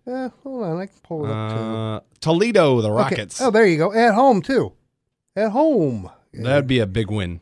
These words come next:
Speaker 1: We need some home cooking, I'm telling you. Uh, first thing I'm gonna say out of my mouth, uh, I am absolutely heartbroken as to what happened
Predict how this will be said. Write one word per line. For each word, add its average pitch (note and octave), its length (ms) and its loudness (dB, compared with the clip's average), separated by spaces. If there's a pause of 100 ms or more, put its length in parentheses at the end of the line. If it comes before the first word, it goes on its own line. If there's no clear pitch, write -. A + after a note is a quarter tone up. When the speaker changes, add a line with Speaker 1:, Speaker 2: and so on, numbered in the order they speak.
Speaker 1:
We D#3+ 100 -2
need D#3+ 180 -2
some C3 140 -8
home C#3 320 -2
cooking, C#3 340 -4
I'm G2+ 140 -8
telling A#2 340 -6
you. E2 120 -14 (640)
Uh, D#3+ 340 4 (600)
first A3 240 0
thing A3+ 120 4
I'm G#3 140 6
gonna G3 220 2
say G3 520 2
out E3+ 200 0
of E3+ 80 -2
my E3 120 2
mouth, E3+ 380 0 (160)
uh, C#3 540 0
I D3 160 2
am D3 160 2
absolutely D3+ 1040 0 (640)
heartbroken D#3 720 2
as C3+ 140 -2
to D3 100 -4
what C#3 180 0
happened C3+ 560 -2